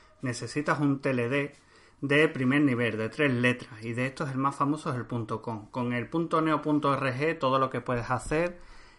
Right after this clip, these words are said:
es mandarle visitas a tu competencia. Y los nuevos dominios más largos son ideales para proyectos paralelos,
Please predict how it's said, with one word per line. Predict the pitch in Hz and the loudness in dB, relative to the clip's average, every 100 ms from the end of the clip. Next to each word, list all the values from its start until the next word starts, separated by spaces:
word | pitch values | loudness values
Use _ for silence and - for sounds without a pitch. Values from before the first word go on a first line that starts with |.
| - | -2
es | 175 180 | 4 6
mandarle | 170 131 127 139 147 151 143 | 6 6 6 6 6 6 4
visitas | 120 - 139 147 135 | 2 0 -2 0 2
a | 135 135 | 2 0
tu | 131 | -2
competencia. | 123 117 113 131 127 120 - 113 101 - - - - - - - - | -2 -2 0 2 2 0 -4 -6 -8 -18 -20 -20 -20 -20 -20 -6 2
Y | |
los | 190 180 | 6 6
nuevos | 180 175 | 8 8
dominios | 160 156 151 147 | 8 8 8 8
más | 143 139 | 8 8
largos | 143 151 165 - | 6 4 2 2
son | 127 | 2
ideales | 127 123 127 147 | 4 4 2 2
para | 143 127 | 0 -2
proyectos | - 113 120 - | -2 -2 -2 -4
paralelos, | - 123 113 117 107 | -6 -4 0 0 -2